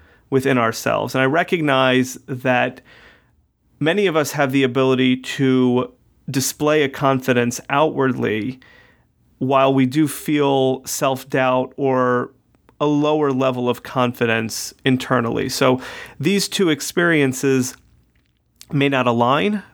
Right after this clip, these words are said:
but I do think that both of them are important elements when we are talking about confidence.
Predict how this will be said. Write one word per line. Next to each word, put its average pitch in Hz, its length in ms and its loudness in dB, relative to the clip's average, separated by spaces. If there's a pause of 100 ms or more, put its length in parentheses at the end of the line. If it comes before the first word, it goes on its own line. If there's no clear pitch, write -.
(100)
but 143 120 2
I 135 80 2
do 143 160 0
think 139 260 -2
that 127 180 0
both 143 280 0
of 131 80 -2
them 127 180 2
are 123 160 2
important 123 500 -2
elements 117 540 -2
when 117 120 -4
we 117 120 -2
are 110 360 0 (320)
talking 123 340 -2
about 110 320 0
confidence. - 840 -4